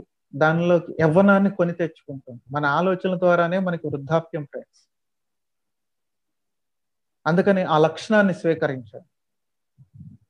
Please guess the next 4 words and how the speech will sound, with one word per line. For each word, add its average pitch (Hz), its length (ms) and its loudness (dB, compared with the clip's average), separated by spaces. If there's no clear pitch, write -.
తిరిగి 165 500 0
ఆ 147 60 -8
మళ్ళా 143 400 -4
మనలోనికి 143 580 -4